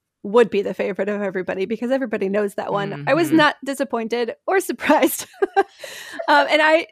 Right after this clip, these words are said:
Speaker 1: normally I share these results and then we talk about a, a couple of the hymns, but since this is only about Franzman, I started doing it that way. And then I realized I have to talk about all of them. So I'm gonna share the poll results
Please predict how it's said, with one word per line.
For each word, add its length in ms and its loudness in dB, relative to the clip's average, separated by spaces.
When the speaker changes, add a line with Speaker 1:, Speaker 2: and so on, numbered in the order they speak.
Speaker 1:
normally 420 8
I 100 8
share 320 4
these 200 4
results 400 2
and 100 2
then 140 0
we 100 0
talk 240 2
about 580 2
a, 240 4
a 60 0
couple 320 0
of 140 2
the 80 4
hymns, 320 2
but 160 -2
since 180 -2
this 160 -4
is 160 -4
only 360 0
about 300 0
Franzman, 580 0
I 100 2
started 580 0
doing 300 0
it 140 -2
that 200 2
way. 300 2
And 160 4
then 80 4
I 60 4
realized 340 4
I 40 2
have 200 -4
to 80 -12
talk 180 -4
about 200 -2
all 120 -2
of 100 -2
them. 280 -2
So 160 -2
I'm 140 4
gonna 180 4
share 220 0
the 80 -2
poll 260 0
results 720 -4